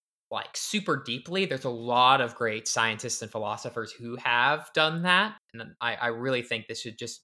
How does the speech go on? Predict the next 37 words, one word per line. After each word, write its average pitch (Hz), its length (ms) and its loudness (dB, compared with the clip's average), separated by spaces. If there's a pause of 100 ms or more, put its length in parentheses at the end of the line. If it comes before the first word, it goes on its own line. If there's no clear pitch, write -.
(160)
you 120 80 -8
know, 113 80 -6
if - 80 -14
you 135 100 -4
like 170 300 4
this, 139 140 -4
go 131 180 2
investigate 120 480 -4
this 104 100 -12
further. 104 220 -12
There's 107 160 -12
a 117 60 -4
lot. 107 260 -6 (440)
The 151 60 0
first 262 360 4
and 170 120 -2
probably 160 400 4
the 131 100 -2
most 117 320 -6 (240)
common 160 520 4
one 135 180 -2
that 120 160 -4
you'll 120 240 -6
hear 107 240 -4
is 107 220 -10
what's 120 140 -10
called 117 180 -4
the 117 60 -6
Kalam 131 460 2
cosmological 110 680 -4
argument, 107 480 -6 (140)
made 123 160 -8
famous 127 260 -6
by 113 140 -4
William 110 340 -6
Lane 104 260 -12
Craig. - 200 -10